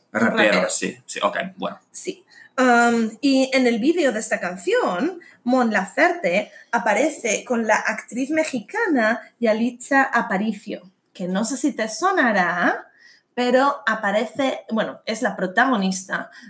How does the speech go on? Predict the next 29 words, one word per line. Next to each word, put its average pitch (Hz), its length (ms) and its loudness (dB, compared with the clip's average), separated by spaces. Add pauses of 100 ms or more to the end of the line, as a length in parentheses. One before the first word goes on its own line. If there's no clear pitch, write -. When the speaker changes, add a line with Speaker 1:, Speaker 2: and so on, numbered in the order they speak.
Speaker 1:
del 208 520 0
documental 208 680 0
de 190 100 -2
Netflix, 202 680 -4
o 180 260 4
la 185 120 2
película, 214 440 0
perdón, 185 460 -2
de 190 100 2
Netflix, 190 640 -4
Roma. 196 480 -4 (800)
Speaker 2:
Ah, 220 480 4
sí, 110 500 2
conozco 139 480 -4
muy 139 160 0
bien 120 580 -2
esa 113 340 -6
película. 98 800 -4
Pues - 400 -2
es 120 300 0
la 123 280 4
actriz 123 680 -2
que 104 560 2
era, 104 680 4
ay, 107 280 -6
¿cómo 113 240 -6
se 110 280 -2
llama? 101 420 -4 (840)
Am, 98 880 2